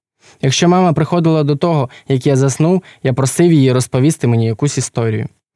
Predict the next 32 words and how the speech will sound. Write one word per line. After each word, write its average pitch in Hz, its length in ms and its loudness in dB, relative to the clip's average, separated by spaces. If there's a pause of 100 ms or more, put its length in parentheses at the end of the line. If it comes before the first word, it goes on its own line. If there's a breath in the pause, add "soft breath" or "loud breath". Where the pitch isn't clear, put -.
(240)
Усі 139 280 0
вони 147 220 2
так 147 220 -2
чи - 140 -6
інакше 151 360 -2
були 127 260 0
про 147 160 -4
її 127 220 2
дитинство, 147 600 -2 (220 loud breath)
і 139 60 0
я 139 100 2
гадав, 147 320 2
що - 160 -2
мені 131 220 2
теж 151 300 -2
варто 135 400 -2
уважніше 123 680 -2
ставитися 120 540 -4
до 113 120 -4
того, 165 300 -4 (260 loud breath)
як 127 180 -4
я 147 100 0
тепер 135 300 -2
живу, 135 360 0 (240 loud breath)
бо 131 100 -2
колись 170 300 0
у 160 40 2
мене 156 220 2
теж 180 220 0
запитуватимуть 131 840 -2
про 127 140 -4
те, 160 260 -2